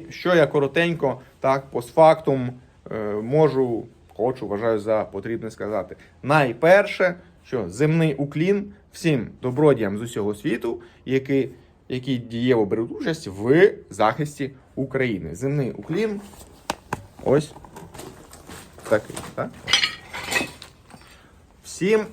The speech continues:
з усієї планети, поза залежністю від етносами, національностями і всяким таким, земний уклін.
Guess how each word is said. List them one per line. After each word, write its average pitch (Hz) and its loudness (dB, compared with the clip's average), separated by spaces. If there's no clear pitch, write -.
з 123 -4
усієї 147 8
планети, 160 6
поза 160 6
залежністю 131 2
від 98 -12
етносами, 175 2
національностями 127 0
і - -12
всяким - -4
таким, 196 -2
земний 123 -4
уклін. 131 0